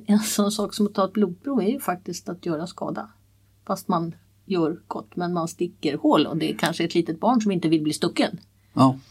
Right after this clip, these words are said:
Speaker 1: Så att det finns ju s-, etiska konflikter på många olika ställen.
Speaker 2: Men, men där, så länge man inte är myndig, då är det föräldrarna som bestämmer. Men
Speaker 1: Ja.
Speaker 2: då,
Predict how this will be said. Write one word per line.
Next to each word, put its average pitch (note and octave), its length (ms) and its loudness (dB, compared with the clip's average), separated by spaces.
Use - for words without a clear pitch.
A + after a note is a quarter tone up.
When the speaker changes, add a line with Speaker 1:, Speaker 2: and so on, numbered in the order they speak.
Speaker 1:
Så G#3+ 120 2
att G#3 80 2
det G#3+ 80 6
finns A#3+ 500 4
ju B3 40 4
s-, - 640 -4
etiska A3 540 2
konflikter G#3+ 520 2
på A3 100 6
många G#3+ 300 12
olika F3 300 6
ställen. C#3+ 340 2
Speaker 2:
Men, D3+ 180 12
men D#3 260 10
där, F3 260 8
så - 160 2
länge C#3+ 380 8
man C3+ 280 10
inte C3+ 380 6
är D3 40 8
myndig, D3 440 10
då C#3 100 8
är C#3+ 80 8
det D#3 80 8
föräldrarna D3+ 500 6
som C3 180 6
bestämmer. G#2+ 460 6
Men A2+ 120 10
Speaker 1:
Ja. A#3+ 100 6
Speaker 2:
då, - 200 10